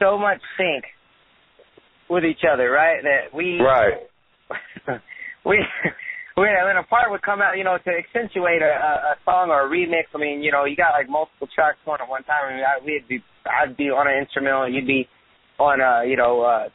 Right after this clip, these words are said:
Speaker 1: you know, having two records going, I'd have two records going, and, uh, damn near all of it at the same time. And then, um,
Speaker 2: Right.
Speaker 1: <clears throat> you got all these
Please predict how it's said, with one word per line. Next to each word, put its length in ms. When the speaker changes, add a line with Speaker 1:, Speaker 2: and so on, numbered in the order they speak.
Speaker 1:
you 200
know, 140
having 280
two 80
records 340
going, 380
I'd 180
have 260
two 100
records 320
going, 380
and, 220
uh, 260
damn 240
near 260
all 220
of 60
it 120
at 140
the 160
same 200
time. 360
And 100
then, 140
um, 240
Speaker 2:
Right. 480
Speaker 1:
<clears throat> 220
you 100
got 140
all 200
these 120